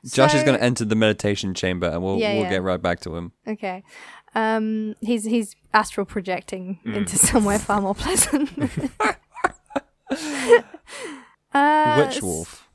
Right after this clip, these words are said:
Speaker 2: yeah, so this first wolf finds this witch's cave,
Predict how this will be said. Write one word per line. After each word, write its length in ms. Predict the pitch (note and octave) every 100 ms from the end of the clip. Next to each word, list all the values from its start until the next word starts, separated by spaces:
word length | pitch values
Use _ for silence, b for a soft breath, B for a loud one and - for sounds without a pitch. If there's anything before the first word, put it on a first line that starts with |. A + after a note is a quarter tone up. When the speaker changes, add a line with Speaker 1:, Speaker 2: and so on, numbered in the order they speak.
| -
Speaker 2:
yeah, 340 | C4+ G#3 G3+
so 600 | G#3+ C#4 C#4 C4+ C4+ B3+ _
this 260 | A#3 C#4 -
first 400 | D#4+ D#4+ D#4 C#4+
wolf 560 | A#3 F#3+ G3 - -
finds 800 | - - G#3+ G#3+ G#3 G3+ G3 - -
this 240 | F#3+ F#3+
witch's 380 | G#3+ G3 - F#3
cave, 580 | - F3+ F3 E3+ F#3 -